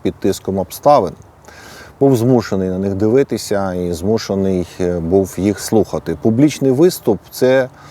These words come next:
завжди іспит для політика, іспит на профпридатність і іспит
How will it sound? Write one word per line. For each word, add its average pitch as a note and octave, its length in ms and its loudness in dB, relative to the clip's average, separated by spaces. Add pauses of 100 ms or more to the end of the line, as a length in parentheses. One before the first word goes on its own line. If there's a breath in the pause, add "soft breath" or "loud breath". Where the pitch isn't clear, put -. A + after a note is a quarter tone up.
(440 loud breath)
завжди A#2 380 2
іспит G#2+ 580 0
для F#2+ 380 2
політика, G2 800 0 (360)
іспит G#2 400 0 (100)
на G2+ 180 0
профпридатність B2 1000 -2
і A#2+ 260 0
іспит G#2+ 540 -2